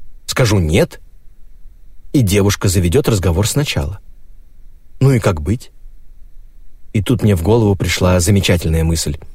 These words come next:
«Без кредита. Онлайн-покупка?» «Да». «Назовите модель телефона». Я быстро сообщил сведения. «Цвет?» — решила выяснить девушка. «Чёрный». «Мне жаль,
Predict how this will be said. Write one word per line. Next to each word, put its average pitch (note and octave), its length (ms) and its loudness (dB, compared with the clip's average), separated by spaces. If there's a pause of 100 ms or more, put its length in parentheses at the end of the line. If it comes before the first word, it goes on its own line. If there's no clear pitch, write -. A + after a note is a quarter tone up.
(400)
«Без D3 320 4
кредита. C#3 640 0 (960)
Онлайн-покупка?» F3 1000 2 (540)
«Да». G#2+ 300 2 (1000)
«Назовите E3+ 600 4
модель C#3 340 2
телефона». F2 600 0 (840)
Я G#2 200 4
быстро D3+ 460 2
сообщил G2+ 480 0
сведения. D2+ 640 -2 (380)
«Цвет?» — D#3 420 2 (420)
решила G2+ 400 2
выяснить F2 360 2
девушка. E2 480 -2 (720)
«Чёрный». E2 440 0 (760)
«Мне E3+ 260 4
жаль, D3+ 340 2